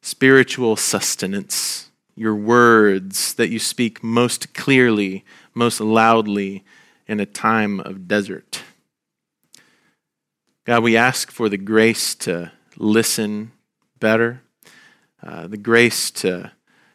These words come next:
not take for granted that we have your words in front of us.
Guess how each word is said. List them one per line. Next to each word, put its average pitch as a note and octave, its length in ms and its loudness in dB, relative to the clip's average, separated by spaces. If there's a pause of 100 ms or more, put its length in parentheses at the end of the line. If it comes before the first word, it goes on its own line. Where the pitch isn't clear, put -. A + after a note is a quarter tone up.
not B2 300 0
take - 200 0
for - 120 -4
granted A#2+ 540 2
that A#2 160 -2
we A#2 120 -2
have B2+ 600 0
your A#2 260 0
words B2 800 0
in G#2+ 160 -4
front A2 300 -4
of G#2+ 100 -6
us. - 520 -10